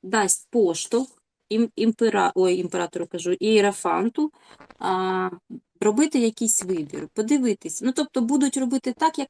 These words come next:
потрібно робити. Розгонять якусь тему, можливо, там якийсь виговор зроблять, можливо, підключиться західна якась сторона,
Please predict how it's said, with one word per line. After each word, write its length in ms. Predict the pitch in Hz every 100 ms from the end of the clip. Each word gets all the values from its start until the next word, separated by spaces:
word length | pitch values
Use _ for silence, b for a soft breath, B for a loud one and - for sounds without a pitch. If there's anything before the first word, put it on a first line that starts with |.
| -
потрібно 520 | 262 226 196 165 160
робити. 440 | 160 151 147 -
Розгонять 540 | 196 226 339 370 247 -
якусь 380 | 151 - -
тему, 520 | - 196 214 208 196 175
можливо, 460 | 175 185 285 247
там 280 | - 131 175
якийсь 400 | 180 - 254 -
виговор 800 | 147 165 208 208 190 175 175 175
зроблять, 540 | 170 180 175 156 151 -
можливо, 400 | 180 202 269 233
підключиться 720 | 196 - 233 - 196 - 156
західна 640 | 156 196 196 - 175 180
якась 320 | 180 - 165
сторона, 480 | - - 170 170 165